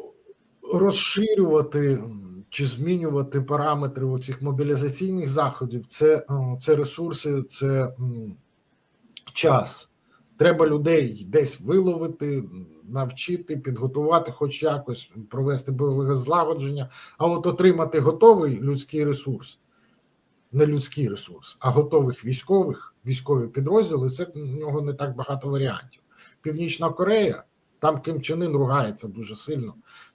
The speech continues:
на свого брата Путіна, який його кинув як лошару петербурзького, да, каже. Ну,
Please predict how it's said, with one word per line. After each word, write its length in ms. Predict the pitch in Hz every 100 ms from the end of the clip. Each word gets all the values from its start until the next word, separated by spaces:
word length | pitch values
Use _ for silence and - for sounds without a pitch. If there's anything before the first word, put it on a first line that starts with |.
| -
на 80 | 117
свого 320 | 127 123 127
брата 420 | 120 131 120 123 101 -
Путіна, 380 | 160 139 104
який 280 | 104 107 113
його 240 | 110 117 120
кинув 440 | - 156 131 - - _ _ _
як 240 | 120 123 127
лошару 460 | 127 131 117 104
петербурзького, 840 | 104 113 113 107 104 92 - 92 95
да, 200 | - 135
каже. 280 | - 98 - 131 - - - _ _ _ _
Ну, 180 | 104 98